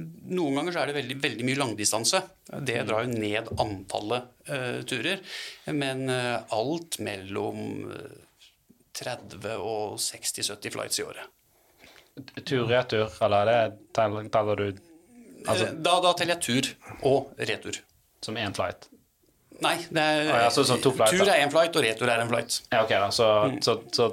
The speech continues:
Speaker 2: tretti til seksti tur-retur da?
Speaker 1: For eksempel. Det,
Speaker 2: Ok,
Speaker 1: det,
Speaker 2: ja.
Speaker 1: det varierer jo. I
Speaker 2: Ja.
Speaker 1: år har vi ikke så mange. Jeg tror jeg har totalt, eh,
Speaker 2: Det skal
Speaker 1: tjue.
Speaker 2: godt gjøres å få mange i år.
Speaker 1: Jeg tror jeg har tjue, så veldig dårlig. Jeg rakk jo en del før koronaen kom, gudskjelov.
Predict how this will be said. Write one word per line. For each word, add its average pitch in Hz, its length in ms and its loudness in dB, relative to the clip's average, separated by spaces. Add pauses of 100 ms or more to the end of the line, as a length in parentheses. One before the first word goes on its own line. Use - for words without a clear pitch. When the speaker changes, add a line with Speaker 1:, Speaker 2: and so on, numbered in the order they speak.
Speaker 2:
tretti 104 600 -2 (240)
til 101 160 2
seksti 101 600 0
tur-retur 104 500 0
da? 98 140 0 (560)
Speaker 1:
For - 140 0
eksempel. - 380 -2
Det, 156 100 2
Speaker 2:
Ok, 147 240 4
Speaker 1:
det, 165 100 4
Speaker 2:
ja. 170 80 2
Speaker 1:
det 180 120 2
varierer 120 340 2
jo. 135 240 2
I 156 180 2
Speaker 2:
Ja. 165 60 4
Speaker 1:
år 185 240 8
har 156 260 4
vi 156 120 2
ikke 165 220 0 (120)
så 160 260 2
mange. 156 360 0
Jeg - 100 -6
tror - 120 -4
jeg 151 140 0
har 143 240 2 (300)
totalt, 131 680 -2
eh, 135 180 -4
Speaker 2:
Det 131 160 -16 (120)
skal 131 140 0
Speaker 1:
tjue. - 20 0
Speaker 2:
godt 131 180 2
gjøres 101 260 2
å 135 80 6
få 131 80 2
mange 127 240 4
i 120 40 4
år. 113 200 2 (180)
Speaker 1:
Jeg 208 120 2
tror 147 100 2
jeg 147 60 4
har 143 80 4
tjue, 147 640 0
så 139 720 -2
veldig 127 380 -4
dårlig. 127 280 -2
Jeg 127 200 -4
rakk 120 180 -4
jo 131 60 0
en 127 80 -2
del 117 200 0
før 117 300 -2 (180)
koronaen 120 340 0
kom, 120 200 0
gudskjelov. 156 340 -2